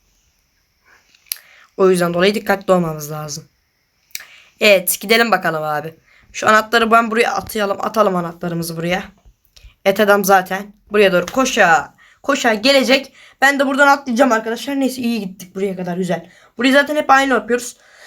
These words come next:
Anahtar orada başlamazsa arkadaşlar ben, e, videoyu baştan alıyorum. Çünkü zor oluyor. Diğer yerleri pek bilmediğim için o taktiği kullanıyorum.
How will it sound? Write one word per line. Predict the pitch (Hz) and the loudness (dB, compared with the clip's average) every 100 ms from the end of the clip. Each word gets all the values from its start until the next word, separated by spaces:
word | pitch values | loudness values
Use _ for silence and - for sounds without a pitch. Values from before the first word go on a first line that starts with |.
| - - - | -20 -12 0
Anahtar | 247 262 - 294 | 2 2 2 2
orada | 294 262 | 4 4
başlamazsa | 262 294 277 285 285 | 2 2 2 2 2
arkadaşlar | 262 262 254 262 269 | 0 0 -2 0 0
ben, | 254 262 - _ | 2 2 -2 _
e, | 190 208 | -2 0
videoyu | 233 226 285 233 | 0 0 0 2
baştan | 247 254 285 269 | 0 0 0 -2
alıyorum. | 233 233 262 277 | 0 -2 -4 -6
Çünkü | 277 262 285 - _ - | -8 -6 -6 -8 _ -10
zor | 214 277 | 0 2
oluyor. | 254 202 185 | 2 0 2
Diğer | 220 226 | 2 4
yerleri | 247 254 240 | 2 0 -2
pek | 262 254 | -4 -2
bilmediğim | 262 254 202 190 | 2 2 2 -2
için | 185 269 269 _ _ _ _ _ _ _ _ _ _ _ _ - - - | -4 -8 -8 _ _ _ _ _ _ _ _ _ _ _ _ -20 -14 -8
o | |
taktiği | 190 220 214 262 | -2 -2 -2 -4
kullanıyorum. | 226 208 190 202 240 | 2 4 4 2 -2